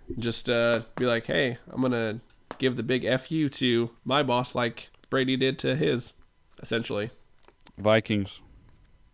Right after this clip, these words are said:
Speaker 1: Kirk Cousins sucks.
Speaker 2: I said big game Kirk Cousins.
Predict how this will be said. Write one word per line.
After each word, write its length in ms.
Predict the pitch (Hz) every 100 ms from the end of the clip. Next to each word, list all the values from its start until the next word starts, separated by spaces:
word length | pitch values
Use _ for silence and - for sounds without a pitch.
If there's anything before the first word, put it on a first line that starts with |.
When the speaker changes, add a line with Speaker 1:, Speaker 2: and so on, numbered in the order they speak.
| - - _ - - - - _ - _ - - - - - - - - -
Speaker 1:
Kirk 200 | - 139
Cousins 320 | - 120 110 107
sucks. 420 | 117 110 - - _ _ _ _ _ - - - -
Speaker 2:
I 60 |
said 420 | 107 - 110 95
big 260 | 92 107 98
game 400 | 104 104 98 98
Kirk 320 | - 95 90
Cousins. 560 | - 90 87 87 87